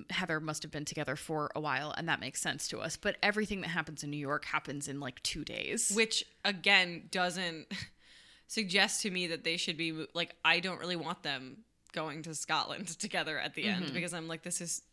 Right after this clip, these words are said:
Speaker 2: severely unearned.
Speaker 1: It feels a little Hallmark, Hallmarky.
Speaker 2: It feels Hallmarky, and it also feels like his prize was actually just this girl for killing the Kurgan.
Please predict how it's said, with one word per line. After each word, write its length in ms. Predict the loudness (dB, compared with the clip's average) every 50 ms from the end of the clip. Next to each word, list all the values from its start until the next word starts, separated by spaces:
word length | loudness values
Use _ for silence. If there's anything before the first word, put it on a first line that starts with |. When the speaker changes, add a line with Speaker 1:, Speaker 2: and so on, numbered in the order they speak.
| -20 -20 _ _ _ -4
Speaker 2:
severely 680 | -2 0 0 0 0 2 2 2 2 2 0 0 0 0
unearned. 680 | 0 -2 -2 -2 -2 -2 -4 -4 -6 -8 -12 -10 -6 -6
Speaker 1:
It 120 | -4 -2
feels 180 | -2 -2 -2 -2
a 60 | -2
little 160 | -2 -2 -2
Hallmark, 500 | -2 0 0 0 0 0 -2 -2 -4 -6
Hallmarky. 680 | -12 -6 -2 -2 0 0 0 0 0 0 0 2 0 0
Speaker 2:
It 60 | 2 2
feels 180 | 2 2 2 0
Hallmarky, 500 | 0 0 2 2 2 2 2 0 0 2
and 100 | 2 2
it 80 | 2 4
also 300 | 2 2 2 2 0 0
feels 340 | 0 2 2 2 4 4
like 160 | 4 4 4 2
his 240 | 0 0 0 0
prize 400 | 0 2 6 8 8 8 8 4
was 140 | 0 0 4
actually 400 | 6 6 6 4 0 -2 -2 -2
just 200 | -2 -2 -2 -4
this 160 | -4 -4 -6
girl 400 | -4 -4 -4 -4 -4 -6 -8 -12 -16 _ _ _ _ _ _ _ _ _ _ _ _
for 360 | -10 -4 -2 -2 -2 -2 -4 -8 -18 -20 -20 -20 -20 -20 -20 -20 -20 -20 -20 _ _ _ _ _ _ _ _ _ _ _ _ _ _ _ _
killing 380 | -2 0 2 2 2 0 -2 -4
the 80 | -4
Kurgan. 460 | -4 -4 -4 -2 -4 -6 -6 -10 -14